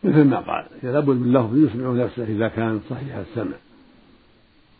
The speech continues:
أما قراءته بمجرد حركة اللسان من دون إسماعه نفسه فلا تعتبر،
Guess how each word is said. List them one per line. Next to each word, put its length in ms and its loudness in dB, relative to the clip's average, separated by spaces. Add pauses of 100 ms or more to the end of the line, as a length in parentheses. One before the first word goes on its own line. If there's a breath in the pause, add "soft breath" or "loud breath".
أما 200 2
قراءته 560 -2
بمجرد 760 -2
حركة 380 -4
اللسان 460 -2
من 160 2
دون 320 0
إسماعه 460 -2
نفسه 280 -4 (680 soft breath)
فلا 200 2
تعتبر، 500 -4